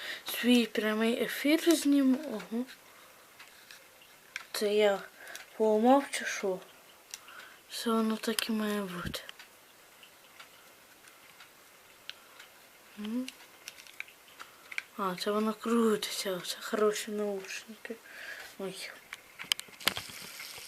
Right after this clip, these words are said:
Да. М.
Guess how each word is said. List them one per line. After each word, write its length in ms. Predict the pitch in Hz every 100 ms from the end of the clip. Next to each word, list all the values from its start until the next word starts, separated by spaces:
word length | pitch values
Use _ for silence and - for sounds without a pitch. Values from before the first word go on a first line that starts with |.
| - - - - - - - - - - - - - - - - - - -
Да. 440 | 240 220 208 214 214 - - - -
М. 180 | 247